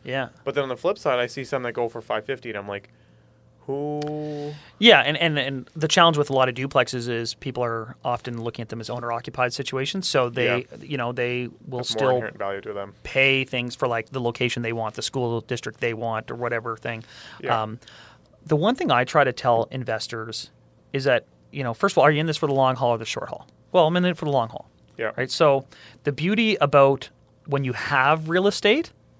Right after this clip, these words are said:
Speaker 1: and this is why so many times I say, "G-, get in early," right?
Speaker 2: Yeah.
Speaker 1: 'Cause the beauty is when you have real estate, like,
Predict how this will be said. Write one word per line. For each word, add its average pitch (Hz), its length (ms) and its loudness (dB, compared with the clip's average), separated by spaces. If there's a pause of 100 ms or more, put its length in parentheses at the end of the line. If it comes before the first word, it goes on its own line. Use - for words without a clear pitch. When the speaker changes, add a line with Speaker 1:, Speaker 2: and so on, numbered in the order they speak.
(220)
Speaker 1:
and 147 120 0
this 151 160 0
is 156 80 -4
why 139 120 8
so 165 140 2
many 165 120 4
times 160 200 8
I 139 40 0
say, 135 260 6 (520)
"G-, 165 60 -10
get 151 180 6
in 165 100 8
early," 165 360 10 (260)
right? 127 140 0
Speaker 2:
Yeah. 113 120 0 (100)
Speaker 1:
'Cause 151 100 -10
the 156 80 2
beauty 208 260 4
is 180 100 4
when 170 100 4
you 151 80 4
have 165 240 8
real 151 120 6
estate, 127 360 0 (640)
like, 127 160 -4